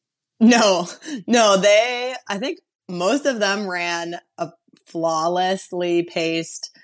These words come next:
negative split race. Um, I, on the other hand, went one twenty-one, one thirty-three. So I,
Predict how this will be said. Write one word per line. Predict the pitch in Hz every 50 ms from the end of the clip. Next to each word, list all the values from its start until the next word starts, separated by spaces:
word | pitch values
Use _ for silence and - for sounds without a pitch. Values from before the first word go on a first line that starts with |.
| _ _ _
negative | - 202 202 190 180 180 180 202 190 190 180 175
split | - - _ 196 196 196 185 -
race. | 175 175 180 175 170 175 180 190 190 - - - _ _ _ _ _ _ _ _ _ _
Um, | - 190 180 175 170 165 160 -
I, | - 175 175
on | 180 180
the | 180 175
other | 170 175 180
hand, | 180 180 185 175 175 175 175 170
went | 170 170 165 160 160 165 - _ _ _ _ _ _ _ _
one | 214 247 254 277
twenty-one, | 277 - 277 254 247 233 214 202 196 196 190 190 185 180
one | 175 170 180 190
thirty-three. | - 175 165 160 156 151 - 160 147 123 147
So | - - 143 139 139 131 - - _ _ _ _ _ _ _
I, | 202 226 220 214 202 202 196 185 202 208